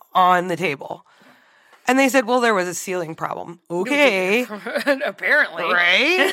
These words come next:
Speaker 2: <laughs>
Speaker 1: Uh, so this is, once again, it's huge, shitloads of ghosts. They've s-, one of the most haunted places on the West Coast.
Speaker 2: Huh.
Speaker 1: And that is Pike Place Market.
Speaker 2: Fun. <laughs>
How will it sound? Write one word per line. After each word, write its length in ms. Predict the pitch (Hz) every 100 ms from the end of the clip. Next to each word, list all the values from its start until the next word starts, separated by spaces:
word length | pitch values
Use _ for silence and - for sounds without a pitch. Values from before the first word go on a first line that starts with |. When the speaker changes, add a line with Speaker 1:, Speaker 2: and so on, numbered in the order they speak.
| - -
Speaker 2:
<laughs> 120 | 339 _ _ _ _ _ _ _ _ 214
Speaker 1:
Uh, 560 | 208 196 196 190 190 - _ _ _ 202
so 300 | - 226 214
this 180 | 233
is, 360 | 247 226 202 -
once 260 | 208 214 220
again, 280 | 196 196
it's 220 | - 185 -
huge, 720 | - 202 202 202 185 - - - - _ -
shitloads 600 | - - 196 202 196 185
of 80 | 175
ghosts. 420 | 175 175 165 -
They've 220 | 175 170
s-, 240 | - 180 - - _ _ -
one 340 | 180 175 175
of 100 | 170
the 80 | 160
most 240 | 165 160 -
haunted 300 | 175 175 170
places 380 | 175 151 160 151
on 160 | 160
the 240 | 151 151 151
West 280 | 147 -
Coast. 460 | - 165 156 - - _ _ _ - - -
Speaker 2:
Huh. 160 | - -
Speaker 1:
And 320 | - 175 180 156
that 280 | 160 151
is 140 | 170 -
Pike 340 | - 151 165
Place 320 | - 233 226
Market. 440 | 262 320 403 165 - _ _ _ _ _ _ _ _
Speaker 2:
Fun. 840 | _ - - - 185 196 196 151 139 - -
<laughs> 220 | 698